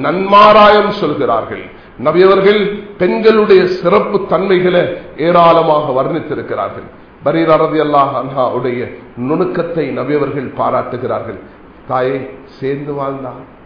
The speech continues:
நபியே, நீங்க சொன்னா நான் ஏற்றுக்கொள்ளாம இருப்பனா?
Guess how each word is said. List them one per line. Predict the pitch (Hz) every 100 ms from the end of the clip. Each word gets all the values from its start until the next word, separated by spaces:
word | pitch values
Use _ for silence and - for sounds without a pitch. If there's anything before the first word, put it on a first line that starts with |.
| - - - 113
நபியே, | 120 127 127 123 127 - - - - - -
நீங்க | 120 127
சொன்னா | 131 139 139 139
நான் | 135 131
ஏற்றுக்கொள்ளாம | 127 - 127 127 127 123 123 123 120
இருப்பனா? | 113 107 110